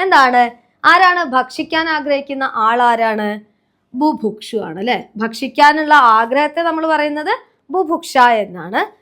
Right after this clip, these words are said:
ആഗ്രഹിക്കുന്ന ആളെ നമ്മൾ എന്ത് പറയുന്നു? ബുഭുക്ഷു എന്ന് പറയുന്നു. അപ്പൊ പിപാസു ആരാണ്? പിപാസു,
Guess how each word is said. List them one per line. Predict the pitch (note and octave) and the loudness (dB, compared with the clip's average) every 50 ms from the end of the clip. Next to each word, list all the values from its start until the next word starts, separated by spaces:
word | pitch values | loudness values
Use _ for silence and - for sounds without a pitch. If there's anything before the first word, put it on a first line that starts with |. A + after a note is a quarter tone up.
| _ _ _ - A3 A3 | _ _ _ 0 0 0
ആഗ്രഹിക്കുന്ന | G#3+ A3 B3 C4 B3+ C4 D4 C#4+ D4 D4 D4 A#3+ A#3 | 2 2 0 0 0 -2 -4 -4 -4 -4 -4 -4 -4
ആളെ | A3+ A3+ B3 C#4+ F4 F#4+ F4 | -2 -2 0 0 0 -2 -2
നമ്മൾ | C#4+ B3+ B3 A#3+ | -4 -4 -6 -6
എന്ത് | A#3 A3+ A3 G#3+ | -6 -6 -6 -6
പറയുന്നു? | G3+ G3+ G3+ G3 G3 G3 G3 G3+ _ G#3+ A#3 | -6 -6 -8 -8 -8 -12 -12 -14 _ -2 -2
ബുഭുക്ഷു | B3 A#3 G#3+ G#3+ G3+ _ - - - - C4 A#3 G3+ | -2 -2 -2 -10 -16 _ -16 -14 -8 -4 -4 -4 -4
എന്ന് | F#3 F3+ F#3 | -6 -10 -14
പറയുന്നു. | F#3 F#3+ F#3+ F#3+ G3+ A3 C#4 F#4 G4+ - _ _ _ _ _ | -12 -10 -10 -6 -2 0 0 0 0 -4 _ _ _ _ _
അപ്പൊ | _ C#4+ D4+ D#4 D4+ | _ -4 -4 -4 -2
പിപാസു | D4 C#4+ B3+ C#4+ D#4 D4+ D#4+ F4 E4+ F4 - G4+ F#4+ | -6 -6 0 4 6 6 6 6 2 -2 0 0 2
ആരാണ്? | F4+ E4 D#4+ D#4 D4+ D4 D4 C#4+ | 2 2 -2 -4 -6 -8 -10 -12
പിപാസു, | C4 A3+ C4 B3+ B3+ B3 B3 - C4+ B3+ | -8 -2 2 2 2 2 -2 -8 -10 -8